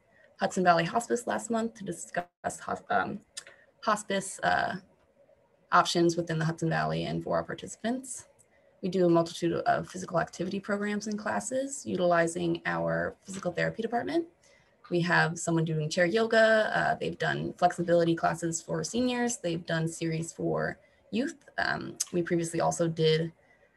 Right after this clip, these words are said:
a series of classes that we provided to the Ellen Bill Center, um,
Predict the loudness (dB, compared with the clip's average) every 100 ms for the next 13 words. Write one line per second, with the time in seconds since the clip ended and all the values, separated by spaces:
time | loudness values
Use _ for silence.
0 | _ -8 -2 0 0 2 4 4 2 -2
1 | 2 2 2 -2 -2 0 0 0 -2 0
2 | 2 2 0 -4 -2 -2 0 -2 -2 -2
3 | -4 -4 -4 -2 -2 -2 -6